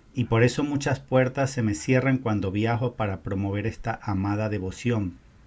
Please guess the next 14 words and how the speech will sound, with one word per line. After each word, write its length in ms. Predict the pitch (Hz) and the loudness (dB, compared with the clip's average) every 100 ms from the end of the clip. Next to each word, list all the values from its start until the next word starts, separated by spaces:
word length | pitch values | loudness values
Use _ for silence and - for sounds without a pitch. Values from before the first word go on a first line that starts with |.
| - - - _ - - - - _ _ | -20 -20 -20 _ -20 -20 -20 -20 _ _
Sin 240 | - 113 101 | -4 0 2
embargo, 560 | 104 123 123 123 139 - - _ _ - | 4 4 4 0 -4 -10 -20 _ _ -6
es 120 | 101 | 2
la 100 | 123 | 2
primera 320 | 120 117 123 | 4 6 6
vez 140 | 135 131 | 6 2
que 100 | 123 | 2
recibo 460 | 117 - 123 131 | 0 0 0 4
una 240 | 120 123 123 | 4 4 4
carta 320 | 123 117 131 | 0 2 0
directamente 720 | 110 101 95 104 110 107 110 | 0 0 -2 -2 0 0 0
de 80 | 107 | 0
un 120 | 107 | 2
obispo. 520 | 110 135 139 - 82 | 2 2 0 -6 -10